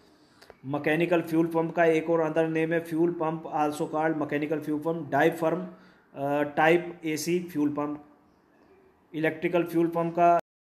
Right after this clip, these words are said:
नाम है diaphragm type एसयू फ्यूल पंप। फ्यूल पंप किस लिए काम आता है? Lift the fuel from fuel tank से supply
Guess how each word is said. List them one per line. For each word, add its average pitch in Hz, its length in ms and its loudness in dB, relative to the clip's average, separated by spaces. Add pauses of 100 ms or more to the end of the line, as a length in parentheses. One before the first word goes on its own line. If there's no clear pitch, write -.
(120)
नाम 165 220 -2
है 170 160 0
diaphragm 160 440 0 (140)
type 165 240 2 (140)
एसयू 143 260 -2
फ्यूल 147 240 0
पंप। 147 280 -6 (1000)
फ्यूल 170 240 4
पंप 180 220 2
किस 160 200 -2
लिए 180 120 4
काम 175 260 2
आता 170 240 2
है? 170 100 4
Lift 165 240 0
the 170 140 6
fuel 170 260 2
from 175 180 -2 (100)
fuel 170 200 4 (100)
tank 156 240 -2
से 185 160 -2 (260)
supply 156 320 -2